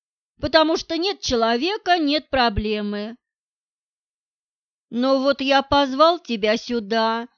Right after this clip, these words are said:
увидел, какая ты творческая личность. У тебя даже идеи свои есть. Что на этом фоне стоит одна ошибка?» «Вы не убьёте меня?»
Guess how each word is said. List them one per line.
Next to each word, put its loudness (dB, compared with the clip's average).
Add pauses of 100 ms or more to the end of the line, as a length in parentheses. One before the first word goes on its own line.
(160)
увидел, -2
какая 0
ты -8
творческая 2
личность. -8 (480)
У -6
тебя 2
даже 2
идеи -2
свои -2
есть. -8 (680)
Что -2
на 2
этом -2
фоне -2
стоит -2
одна 0
ошибка?» -8 (1400)
«Вы -4
не 0
убьёте -4
меня?» -6